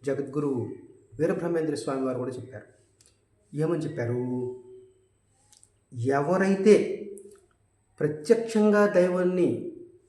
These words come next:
కనుక్కుంటారో, ఈ వాక్యమే పెద్ద, ప్రత్యక్ష, ప్రత్యక్షంగా అనుభవించాలి. అంటే అపరోక్షానుభూతి.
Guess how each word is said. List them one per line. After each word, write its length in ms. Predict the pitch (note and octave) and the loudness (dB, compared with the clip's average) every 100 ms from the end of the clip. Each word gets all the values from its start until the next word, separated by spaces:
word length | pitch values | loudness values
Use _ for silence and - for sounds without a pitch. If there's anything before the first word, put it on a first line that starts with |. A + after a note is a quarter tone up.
| _ _ _ - | _ _ _ -2
కనుక్కుంటారో, 1080 | D3+ D#3 D#3 D3+ A#2 A#2+ C#3 B2 - - - - - _ _ _ _ _ _ _ _ _ - | -2 0 -2 -2 -2 2 2 2 -2 -8 -14 -20 -20 _ _ _ _ _ _ _ _ _ -6
ఈ 80 | C#3 | -2
వాక్యమే 400 | C#3+ D3+ - G3+ | 0 0 0 0
పెద్ద, 480 | E3+ G2+ - - E3 A#2+ - - - _ _ _ _ _ _ _ _ _ _ _ _ _ _ _ _ _ _ _ - | 0 -6 -10 -2 -2 -2 -6 -14 -20 _ _ _ _ _ _ _ _ _ _ _ _ _ _ _ _ _ _ _ -2
ప్రత్యక్ష, 380 | G3+ C#4+ - G3+ F#3 F#3+ - - | 0 2 2 0 0 -2 -10 -6
ప్రత్యక్షంగా 640 | F3+ - C4+ - B3+ C#4 | -6 0 -2 4 6 6
అనుభవించాలి. 720 | G#3+ F#3 F3+ F3 - A#2+ G#2+ - - | 6 4 2 -2 -2 -4 -6 -10 -12
అంటే 140 | D#3+ B3+ | -2 -2
అపరోక్షానుభూతి. 1600 | C3+ - A3 A#3 A#3 A#3 A#3 G#3+ A3 A3 G3 A3 A3 - - | -2 2 4 6 6 4 2 4 4 2 0 0 -2 -4 -8